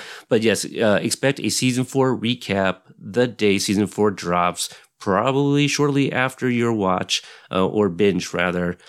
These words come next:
Um, will be filled with spoilers, uh, and more fun episodes, uh, to, to follow. And hopefully, um, our season, <laughs> not season one, but our episode four oh one, uh, review sometime the following week.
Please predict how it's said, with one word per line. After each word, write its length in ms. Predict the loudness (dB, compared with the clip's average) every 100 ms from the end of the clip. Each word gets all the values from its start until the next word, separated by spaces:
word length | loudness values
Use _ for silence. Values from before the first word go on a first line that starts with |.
| -20 _ -6
Um, 360 | -2 2 2 0 0
will 220 | 0 0
be 200 | 2 0
filled 380 | 0 0 0 0
with 120 | -4
spoilers, 840 | -2 2 4 4 4 4 2 0 -2
uh, 260 | 0 0 2
and 360 | 2 2 0 0
more 600 | 2 4 4 2 0 -2
fun 340 | -6 -2 2
episodes, 800 | 0 -2 -4 0 2 2 0 -2 -8 -8 -2
uh, 300 | 0 0 -2
to, 200 | -2 0
to 140 | 0 -2
follow. 580 | 0 2 4 4 2 -2 -14 -12 -2
And 200 | 0 2
hopefully, 760 | 0 -2 0 2 4 2 0 0
um, 320 | 0 2 2
our 200 | 2 0
season, 380 | 2 2 0 -4 -18 -20
<laughs> 180 | -8 -2
not 140 | 0
season 260 | 0 0 2
one, 180 | 2
but 180 | 0 0
our 140 | 0 0 -2
episode 600 | -4 -6 -2 0 0 -2
four 320 | -2 0 2
oh 100 | 0
one, 480 | 2 2 2 0 -4 -16 -20 -6
uh, 120 | -4
review 520 | -2 0 2 2 2
sometime 800 | 0 -2 -2 -2 0 0 0 0
the 100 | -2
following 320 | -4 -2 0 0
week. 260 | -2 -6